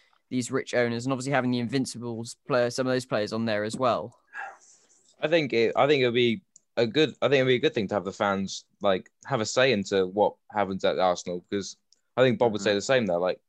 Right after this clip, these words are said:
Speaker 2: because it's like we, like you said about the Super League, the fans, the fans stop that from happening, and I think the fans have shown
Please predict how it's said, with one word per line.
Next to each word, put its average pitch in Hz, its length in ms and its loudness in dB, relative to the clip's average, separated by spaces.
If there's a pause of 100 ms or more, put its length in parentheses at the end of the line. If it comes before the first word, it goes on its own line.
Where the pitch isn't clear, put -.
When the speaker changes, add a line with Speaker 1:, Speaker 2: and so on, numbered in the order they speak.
(120)
Speaker 2:
because 104 360 -6
it's - 160 -16
like 113 160 2
we, 104 140 -4
like 120 100 2
you 98 60 -2
said 110 140 -2
about 101 120 0
the - 60 -10
Super 120 300 -6
League, 85 220 -4 (560)
the 117 100 -4
fans, 127 500 0 (200)
the 110 80 0
fans 131 300 0
stop 127 200 0
that 101 120 2
from 92 120 -6
happening, 90 500 -4
and 95 220 -4 (240)
I - 120 2
think 98 160 -4
the 101 60 -2
fans 107 260 -2
have 92 80 -10
shown 98 400 0